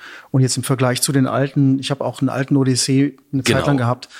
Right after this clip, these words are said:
Speaker 1: da kratzen die Potis, da kannst du keine Filterfahrt mehr machen. Das ist einfach
Speaker 2: Das
Speaker 1: nicht mehr schön.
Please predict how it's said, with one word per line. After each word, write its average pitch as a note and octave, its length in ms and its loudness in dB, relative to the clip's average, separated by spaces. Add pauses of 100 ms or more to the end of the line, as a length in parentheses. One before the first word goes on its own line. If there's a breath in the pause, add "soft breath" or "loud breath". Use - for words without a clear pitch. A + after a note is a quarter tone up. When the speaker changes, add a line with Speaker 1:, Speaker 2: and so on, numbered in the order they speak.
(200 loud breath)
Speaker 1:
da D3+ 120 2
kratzen D3 460 -2
die C#3+ 100 -4
Potis, B2 480 -4
da C3+ 120 -6
kannst C3+ 220 -2
du C3+ 60 -4
keine C3+ 280 0
Filterfahrt B2+ 640 -2
mehr A#2+ 120 0
machen. A#2 320 -2
Das A#2+ 140 -4
ist B2 140 -2
einfach A2+ 200 -4
Speaker 2:
Das - 160 -2
Speaker 1:
nicht C#3+ 280 0
mehr C3+ 120 2
schön. A2+ 360 -4